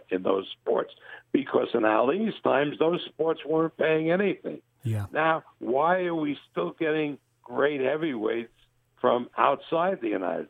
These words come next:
Speaker 1: States? And the answer is simple: because they take U K.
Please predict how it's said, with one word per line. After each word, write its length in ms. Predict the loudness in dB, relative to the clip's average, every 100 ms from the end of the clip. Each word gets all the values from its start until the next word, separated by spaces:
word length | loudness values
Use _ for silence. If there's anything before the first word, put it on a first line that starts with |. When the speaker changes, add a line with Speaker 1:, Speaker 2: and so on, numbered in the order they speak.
| _
Speaker 1:
States? 300 | -6 -4 -4 -6
And 120 | -4
the 160 | 0 2
answer 360 | 0 -2 -4 -2
is 80 | -4 -2
simple: 440 | -2 -2 -2 -4 _ -20 -20 _
because 560 | -2 -2 0 2 2 0 -4 _ _ -8
they 240 | -6 -6 -2
take 260 | -2 -2
U 180 | -2 -4 -2
K. 340 | -2 -2 -4